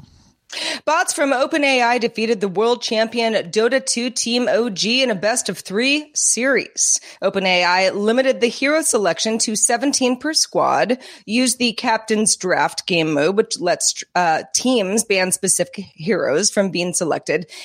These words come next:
and disabled summoning and illusion features for the matches. Each bot had been trained using deep reinforcement learning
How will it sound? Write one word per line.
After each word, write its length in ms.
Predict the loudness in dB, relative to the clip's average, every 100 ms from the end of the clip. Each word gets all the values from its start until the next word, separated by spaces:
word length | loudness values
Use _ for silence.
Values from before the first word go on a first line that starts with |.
| -8
and 160 | -4 -2
disabled 500 | 0 0 0 0 0 -2
summoning 580 | -2 0 0 2 2 2
and 180 | 0 0
illusion 480 | 0 0 0 -2 -2
features 640 | -2 -2 0 0 0 -4 _ _ _
for 200 | -10 -6
the 80 | -2
matches. 720 | 0 0 0 -2 0 -2 -2 -6 -4
Each 240 | -4 -2
bot 300 | 0 2 2
had 200 | 2 0
been 160 | 0 0
trained 460 | 0 0 2 0 -2
using 320 | -4 -4 -6
deep 280 | -6 -8 -4
reinforcement 840 | -2 -2 -2 0 2 2 0 -2
learning 500 | -4 -4 -2 -2 -4